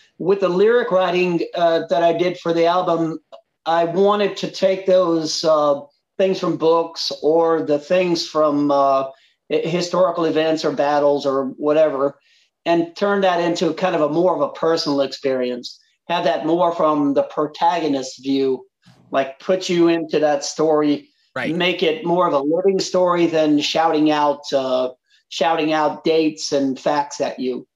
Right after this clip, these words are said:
Speaker 1: 'cause
Speaker 2: Right.
Speaker 1: I, I find that boring, a-, and I wasn't interested in doing that.
Speaker 2: I just found it interesting, the whole Confederate thing, 'cause I live in Richmond, Virginia, and the actual capital of the Confederate capital, the White House,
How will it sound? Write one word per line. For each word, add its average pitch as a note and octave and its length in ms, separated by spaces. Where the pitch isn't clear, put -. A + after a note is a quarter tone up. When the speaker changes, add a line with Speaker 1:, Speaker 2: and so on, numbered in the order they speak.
Speaker 1:
'cause D#3 120
Speaker 2:
Right. D#3+ 280
Speaker 1:
I, E3 60
I - 40
find F3+ 260
that D3 240
boring, C#3 460
a-, D3+ 40
and D3+ 320
I D3+ 140
wasn't D3+ 440
interested C3 460
in B2+ 140
doing C3 320
that. C3 300
Speaker 2:
I F#3+ 100
just G3+ 180
found G3 220
it E3 60
interesting, E3+ 360
the C#3+ 80
whole D3 140
Confederate D3 400
thing, B2+ 120
'cause - 360
I D3 100
live D3 260
in C3+ 140
Richmond, C#3+ 360
Virginia, B2 420
and A#2+ 280
the B2 180
actual B2 560
capital C#3 340
of A#2 120
the B2 100
Confederate D3 400
capital, C#3+ 400
the A2 80
White C3 240
House, G2+ 320